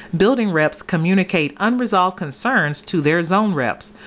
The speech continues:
who convey them to the association by way of monthly Building Rep Zone Committee, or B R Z C, meetings,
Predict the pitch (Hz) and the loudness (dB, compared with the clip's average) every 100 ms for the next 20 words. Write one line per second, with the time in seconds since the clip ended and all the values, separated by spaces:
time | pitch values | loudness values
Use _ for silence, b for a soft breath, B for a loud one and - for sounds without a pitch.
0 | B B 208 202 147 135 208 254 143 135 | B B 0 2 0 2 0 0 -2 -4
1 | - 147 127 - 151 - 139 208 - 147 | -4 -2 -2 0 0 0 -2 0 -2 -4
2 | 131 156 175 160 170 202 151 131 143 202 | -4 -2 -2 0 0 0 0 -2 0 0
3 | - 220 202 156 190 220 220 180 175 175 | 0 -2 0 2 4 4 2 2 0 -2
4 | - 143 151 151 - 143 196 180 135 143 | -8 -2 -2 -2 -4 0 2 2 0 -2
5 | 131 117 160 170 147 139 120 127 156 160 | -6 -2 0 4 4 2 -2 -6 -6 -6
6 | - 254 175 170 196 233 247 117 196 - | -4 -2 0 -2 0 2 2 0 -4 -10